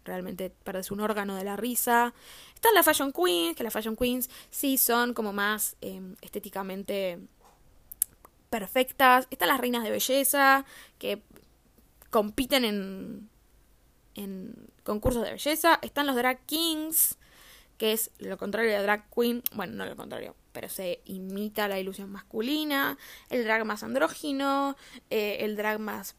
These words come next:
pas-, payasesco, si se le quiere decir, el más clowny. O sea, realmente hay mucho drag, eh, tipo es arte hoy en día. Drag, no es solo imitar a una mujer, no. Y también quiero mencionar que en Estados Unidos,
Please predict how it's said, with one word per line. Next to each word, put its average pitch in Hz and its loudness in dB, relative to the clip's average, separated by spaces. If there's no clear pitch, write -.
pas-, - -6
payasesco, 262 -2
si 233 -8
se 202 -8
le 196 -12
quiere - -12
decir, 220 -6
el 196 -8
más 185 -14
clowny. 233 -4
O - -8
sea, 226 0
realmente 285 0
hay 294 -2
mucho 262 4
drag, 226 2
eh, 220 -6
tipo 240 -6
es - 0
arte 208 2
hoy 185 -10
en 180 -10
día. 175 -12
Drag, - -12
no 180 -12
es 175 -14
solo 180 -8
imitar 226 -8
a 311 -6
una 277 -8
mujer, - -12
no. - -12
Y - -20
también 508 2
quiero 494 6
mencionar 277 2
que - 0
en - -6
Estados 277 -2
Unidos, 262 -2